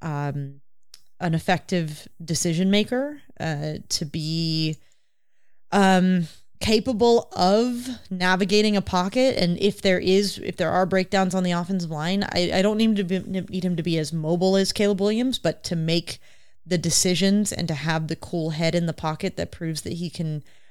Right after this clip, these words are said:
uh, he can withstand if the offensive line isn't giving him a million, a million minutes to, to throw. Um, and just that the offense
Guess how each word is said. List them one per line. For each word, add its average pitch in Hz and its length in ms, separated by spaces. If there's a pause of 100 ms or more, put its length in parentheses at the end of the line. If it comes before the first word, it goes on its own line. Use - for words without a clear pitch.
(280)
uh, 147 260 (200)
he 175 340
can 160 260
withstand 170 880 (100)
if 180 220
the 180 140
offensive 170 400
line 170 200
isn't 170 300
giving 165 240
him 165 120
a 160 60
million, 160 640
a 160 80
million 160 340
minutes 160 340
to, 147 360
to - 200
throw. 190 440 (560)
Um, 156 600 (720)
and 226 140
just 247 180
that 285 140
the 240 100
offense 233 880